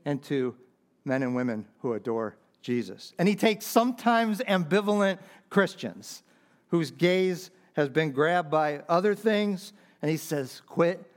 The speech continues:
trying to find satisfaction in what will not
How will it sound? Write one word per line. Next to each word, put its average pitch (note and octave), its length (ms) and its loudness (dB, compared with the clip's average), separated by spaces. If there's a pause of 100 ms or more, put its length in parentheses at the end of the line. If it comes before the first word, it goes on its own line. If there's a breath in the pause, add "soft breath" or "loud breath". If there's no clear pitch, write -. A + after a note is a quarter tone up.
(300 soft breath)
trying D#3 600 0
to D3 120 0
find D#3 580 0
satisfaction D3+ 960 0 (160 loud breath)
in C#3+ 160 2
what D#3 280 2
will D3+ 280 2
not C#3 420 -2